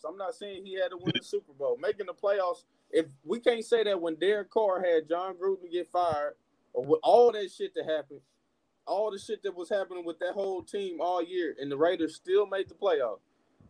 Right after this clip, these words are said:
If the Raiders can make it, it's no excuse for the Chargers, who had their coach all year. And you got Keenan Allen, you got Eckler, you got Mike Williams,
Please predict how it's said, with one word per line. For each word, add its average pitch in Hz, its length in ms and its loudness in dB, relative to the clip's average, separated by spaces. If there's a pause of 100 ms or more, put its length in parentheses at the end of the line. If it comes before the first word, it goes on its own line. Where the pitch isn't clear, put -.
If 123 160 -4
the 135 100 -6
Raiders 247 360 6
can 233 160 2
make 233 240 6
it, 220 200 -6
it's 151 200 -2
no 190 220 2
excuse 196 360 -8
for 175 140 -6
the 160 60 -12
Chargers, 175 460 -2
who 165 160 -16
had 160 200 0
their 147 120 -8
coach 175 300 -2
all 165 300 4
year. 165 360 0 (420)
And 135 100 -14
you 160 100 -12
got 160 260 0
Keenan 190 460 -2
Allen, 175 380 2
you 160 160 -2
got 180 260 2
Eckler, 170 500 -2
you 156 120 -6
got 170 300 4
Mike 165 220 0
Williams, 175 460 -4